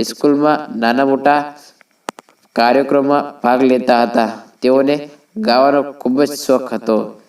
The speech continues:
તેઓ, તેમના પિતાએ તેઓને ગાવામાં ખૂબ જ સપોર્ટ કર્યો હતો. મિત્રો, અશોક ઠાકોર જ્યાં લાઈવ પ્રોગ્રામ હોય ત્યાં સ્ટેજ ઉપર ચડે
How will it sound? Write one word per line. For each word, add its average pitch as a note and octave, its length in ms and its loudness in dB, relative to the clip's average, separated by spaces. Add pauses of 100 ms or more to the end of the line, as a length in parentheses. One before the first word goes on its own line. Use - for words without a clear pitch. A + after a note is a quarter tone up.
(280)
તેઓ, C#3 300 2
તેમના C#3 360 0
પિતાએ C#3 640 2 (260)
તેઓને C#3+ 540 2
ગાવામાં C#3 600 2
ખૂબ B2+ 320 0
જ C#3 40 -2
સપોર્ટ B2 440 -6
કર્યો A2 320 0 (440)
હતો. A2+ 480 -2 (100)
મિત્રો, D3+ 460 0 (200)
અશોક C3+ 240 -2
ઠાકોર C#3+ 380 2
જ્યાં C3 460 2
લાઈવ B2 260 2
પ્રોગ્રામ B2+ 340 0
હોય C#3+ 320 2 (240)
ત્યાં C#3 180 4
સ્ટેજ C#3 320 0
ઉપર C3+ 160 0
ચડે C#3+ 400 0